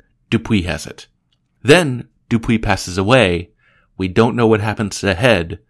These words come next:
Something, something, something, Russell has it. Could Russell have had a different head than Dupuy? Possibly.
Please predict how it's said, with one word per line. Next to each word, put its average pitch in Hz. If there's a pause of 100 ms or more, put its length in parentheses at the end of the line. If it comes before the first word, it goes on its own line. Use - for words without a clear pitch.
(360)
Something, 98
something, 85
something, 90 (360)
Russell 104
has -
it. - (640)
Could 110
Russell 98 (200)
have -
had 95
a 85
different 123
head 87 (640)
than 101
Dupuy? - (920)
Possibly. -